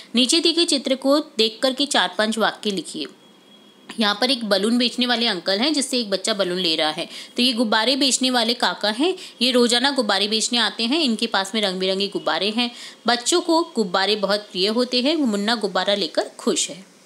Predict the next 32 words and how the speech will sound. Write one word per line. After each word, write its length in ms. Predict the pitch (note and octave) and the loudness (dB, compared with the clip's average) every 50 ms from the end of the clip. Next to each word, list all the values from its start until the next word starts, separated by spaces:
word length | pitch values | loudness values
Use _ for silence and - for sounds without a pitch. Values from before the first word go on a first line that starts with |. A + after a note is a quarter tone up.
| - - - - - - - - - - - - - - - - - - - - - | -20 -20 -20 -20 -20 -20 -20 -20 -20 -20 -20 -20 -20 -20 -20 -20 -20 -20 -18 -4 -2
अगला 220 | A#3 A#3 C4 C#4+ | 0 2 4 4
है, 100 | D#4 E4+ | 4 4
नीचे 240 | F4 D#4 B3+ - C#4+ | 2 2 2 2 2
दी 120 | C4+ C#4 | 0 0
गई 120 | B3+ C#4+ C4+ | 0 0 0
कहानी 320 | - B3 G#3 A3+ A#3 A#3 | 0 0 2 2 0 2
को 100 | - B3+ | 2 2
आगे 240 | A#3 G#3 F#3+ F#3 F#3 | 2 2 2 0 0
बढ़ाइए। 360 | F3+ F3 D#3+ D3+ D3+ D#3+ E3 | -2 0 -2 0 -2 -2 -4
चीनू 380 | E3 - - B3 B3 C4 D4+ D#4 | -4 0 0 2 4 4 4 4
और 120 | D#4 D4+ | 4 4
रचना 300 | D#4 C4 - - - C4+ | 4 2 0 0 0 0
अच्छे 240 | B3 A#3 - - C4 | 0 0 0 -2 0
दोस्त 380 | G#3 G3+ F#3+ G3+ G3 - - D#4 | 2 2 2 2 0 -2 -2 -2
थे, 160 | F4+ G#4+ - - - - - - | -2 -2 -4 -10 -20 -20 -8 -2
वे 100 | A#3+ C4 | 0 0
हमेशा 380 | B3 A3 A#3+ A#3+ C4 B3+ - F4+ | 2 2 2 2 2 2 2 2
एक 140 | F4 D#4+ B3 | 2 2 2
दूसरे 240 | B3+ A3 - A3+ A3+ | 0 0 0 0 -2
की 140 | - A#3 | -2 -2
मदद 300 | A3+ G#3+ F#3+ E3+ E3 D#3 | -2 -2 0 -2 -2 -4
करते 340 | - - D#3+ D3 - D3 D3 - | -2 -4 -4 -4 -4 -8 -8 -6
थे। 40 | F3+ | -8
एक 220 | - - F#3+ F#3 F3+ | -4 -4 -4 -2 -2
दूसरे 200 | G#3 G3 A3+ G3 | -4 -4 -2 -4
की 100 | A3 G#3+ | -4 -4
मदद 280 | G#3 G3+ G3 G3+ G3+ | -4 -4 -4 -6 -6
करना 280 | - A3 G#3+ B3+ F#4 A4 | -6 -6 -4 -4 -4 -4
अच्छी 280 | F4 - - - A#3 G3 | -4 -4 -4 -2 -2 0
बात 220 | G3 F3 - - | 0 -2 -2 -4
होती 240 | F#3+ F3 - - D#3 | -8 -12 -8 -8 -6
है। 180 | F3 D#3 - | -6 -6 -8